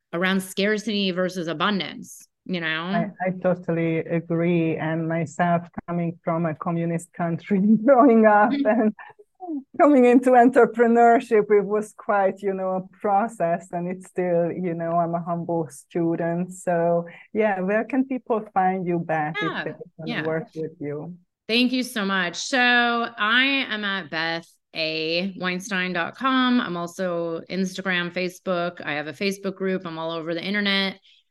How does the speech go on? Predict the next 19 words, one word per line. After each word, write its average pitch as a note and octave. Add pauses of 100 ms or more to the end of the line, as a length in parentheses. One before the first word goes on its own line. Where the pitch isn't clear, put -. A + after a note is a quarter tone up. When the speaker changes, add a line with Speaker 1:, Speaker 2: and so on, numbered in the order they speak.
(240)
Speaker 1:
Um, D#3+
Beth E3+
A E3
Weinstein. G3
I E3+
have F3
a F3
podcast F#3+
called D#3+
Medicine F3
for E3+
These D#3
Times, F#3+
The F3
Psychedelic D#3+
Entrepreneur. F#3+ (540)
Um, D#3+
and F#3+
yeah, C#4